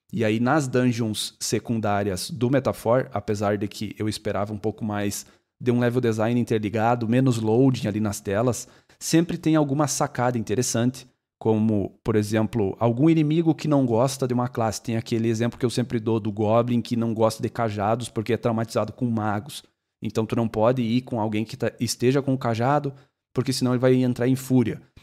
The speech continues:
Cada área dessas opcionais e cada caçada opcional que tu vai fazer tem alguma, algum ajuste ali que tu precisa fazer. É em um, um cenário diferente, mesmo que eu esperava mais do level design.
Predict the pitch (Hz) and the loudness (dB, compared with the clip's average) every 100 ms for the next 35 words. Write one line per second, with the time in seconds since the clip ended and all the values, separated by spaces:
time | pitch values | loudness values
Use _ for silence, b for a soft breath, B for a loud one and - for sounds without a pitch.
0 | _ - 127 156 156 - - - 107 123 | _ -2 0 2 0 0 -6 -8 -2 0
1 | 131 101 104 - 107 104 - - 98 90 | 2 2 0 0 -2 -4 -4 -4 -2 -2
2 | 117 131 - b b 135 - 110 113 - | 0 0 -2 b b -12 -4 -2 0 0
3 | 110 - - 98 120 104 - 104 90 101 | -2 -2 -2 0 -2 -4 -4 -4 -4 -4
4 | - 101 95 98 95 101 117 B _ - | -4 -4 -2 -2 0 0 -2 B _ 0
5 | 139 143 135 135 131 120 - - 127 123 | 2 4 2 2 2 0 -4 -6 -2 0
6 | 127 123 113 139 139 113 104 - - - | 2 2 2 2 2 -2 -2 -8 -8 -6
7 | 104 101 131 120 117 120 120 B _ - | -4 -2 0 0 2 0 -2 B _ -4
8 | 127 135 131 123 - 143 131 139 117 110 | 2 4 2 0 0 2 2 2 2 2
9 | 117 127 95 - - - 123 131 131 110 | 2 2 0 -6 -8 -2 2 2 0 2
10 | 135 135 135 131 120 120 120 110 117 113 | 2 2 0 2 2 0 0 0 2 0
11 | 110 110 107 101 101 107 101 87 | 0 0 0 0 0 2 0 -2